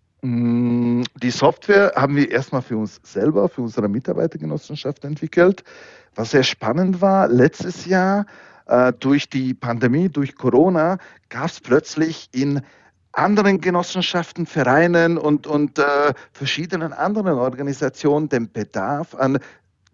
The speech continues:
digitalen, äh, Generalversammlungen, an elektronische Beschlussfassung. Und seitdem nutzen tatsächlich verschiedene Organisationen unser Tool. Wir haben, ähm, das, äh, dieses Abstimmungstool oder Beschlussfassungs-, ähm, äh, Tool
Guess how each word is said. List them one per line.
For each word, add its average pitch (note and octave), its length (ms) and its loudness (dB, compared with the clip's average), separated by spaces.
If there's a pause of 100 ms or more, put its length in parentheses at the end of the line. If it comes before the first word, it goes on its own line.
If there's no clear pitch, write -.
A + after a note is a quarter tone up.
digitalen, C3+ 680 2 (280)
äh, A#2 560 2
Generalversammlungen, C#3 1120 -2
an A#2+ 160 -6
elektronische C3 640 -2
Beschlussfassung. - 680 -14 (320)
Und - 160 -12
seitdem C#3 400 2
nutzen D#3+ 320 -2
tatsächlich C#3 460 -4
verschiedene A#2 480 -4
Organisationen G#2+ 720 -6
unser - 260 -20
Tool. - 240 -20 (440)
Wir C3+ 200 2
haben, A#3 420 2
ähm, D3 540 2 (340)
das, - 220 -8 (480)
äh, - 40 -12 (200)
dieses C#3 300 -8
Abstimmungstool F3+ 880 0
oder C3+ 140 4
Beschlussfassungs-, E3 880 -6 (300)
ähm, C3+ 380 2
äh, C3 240 2
Tool C#3 400 -2